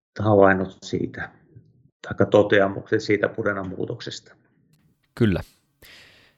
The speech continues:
Speaker 2: Eipä muuta kuin iso kiitos haastattelusta, Heikki.
Speaker 1: Kiitoksia tästä tilaisuudesta. Toivottavasti tästä on joillekin jotakin hyvää antia ja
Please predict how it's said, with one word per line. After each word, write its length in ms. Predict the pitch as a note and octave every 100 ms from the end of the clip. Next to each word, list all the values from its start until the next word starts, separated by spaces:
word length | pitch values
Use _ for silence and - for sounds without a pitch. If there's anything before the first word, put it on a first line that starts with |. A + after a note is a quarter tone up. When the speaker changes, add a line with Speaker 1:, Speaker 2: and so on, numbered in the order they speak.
| _ _ _
Speaker 2:
Eipä 200 | - -
muuta 320 | G#2+ D3 C#3
kuin 160 | A#2 A#2+ - -
iso 240 | E3 -
kiitos 360 | F#2+ D3 A2 G#2+
haastattelusta, 680 | D3 A2+ - - - E2 -
Heikki. 360 | F2 D2+ - - - - _ _ _ _ _ _
Speaker 1:
Kiitoksia 600 | A#3 A3+ D3 B2 - D#3
tästä 300 | D3+ D3 -
tilaisuudesta. 840 | - D#3+ D3 C#3 B2 B2 A#2 - -
Toivottavasti 560 | - B2+ A#2 - - -
tästä 300 | A#2+ - -
on 280 | C2+ - F#2+ - - - _
joillekin 520 | B2+ B2+ B2+ A#2 - B2
jotakin 540 | B2 A#2 A2 A2 - _ _ _ _ _ -
hyvää 260 | A#2 A#2+
antia 500 | A2 A2+ G2 G#2+ G2+
ja 200 | G2 G2